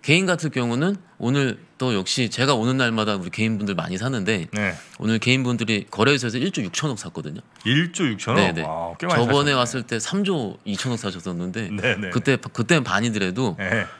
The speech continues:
Speaker 1: 근데 기관이, 아, 좀 안타까워. 일 조 팔았어요.
Speaker 2: 기관이
Speaker 1: 예.
Speaker 2: 일 조를
Speaker 1: 예.
Speaker 2: 팔았어요?
Speaker 1: 기관이 일 조 팔고
Speaker 2: 음.
Speaker 1: 외국인이 지금 오천팔백 억 정도 매도한 상황이고.
Speaker 2: 음.
Speaker 1: 그러면 막상 이렇게 정도 매도가 나오면은
Speaker 2: 네.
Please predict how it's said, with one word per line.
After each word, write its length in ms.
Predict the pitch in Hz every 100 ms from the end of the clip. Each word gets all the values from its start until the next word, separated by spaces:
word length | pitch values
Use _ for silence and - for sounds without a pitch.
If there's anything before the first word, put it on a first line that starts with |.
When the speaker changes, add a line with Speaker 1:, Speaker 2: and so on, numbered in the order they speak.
| - -
Speaker 1:
근데 120 | 135
기관이, 800 | - 131 196 190 175 160 110 - _ _
아, 200 | - 107
좀 120 | 107 107
안타까워. 420 | 95 151 143 90
일 180 | 110 196
조 120 | -
팔았어요. 400 | 110 82 - 73 73 _ _ _ _ _ _ _ _
Speaker 2:
기관이 400 | - 120 139 123
Speaker 1:
예. 60 | 110
Speaker 2:
일 100 | 113
조를 180 | 139 104
Speaker 1:
예. 60 |
Speaker 2:
팔았어요? 500 | 101 160 - 135 120 80
Speaker 1:
기관이 320 | 123 131 131
일 100 | 147
조 140 | 185
팔고 480 | 139 123 117 156 185
Speaker 2:
음. 320 | 175 170 82 82
Speaker 1:
외국인이 720 | 123 165 160 156 156 170 190
지금 200 | - 120 123
오천팔백 840 | 151 - - 175 156 190 190 170
억 120 | 107
정도 220 | 101 90
매도한 340 | 80 80 87 85
상황이고. 380 | 110 95 76 - _ _ -
Speaker 2:
음. 360 | 87 87 87 90
Speaker 1:
그러면 440 | 165 190 139 90 - _ _ _ _ _
막상 400 | 127 147 220 156
이렇게 320 | 156 180 214
정도 260 | 190 175 143
매도가 380 | 113 113 151
나오면은 720 | 127 98 120 156 117 147 90 87
Speaker 2:
네. 220 | 95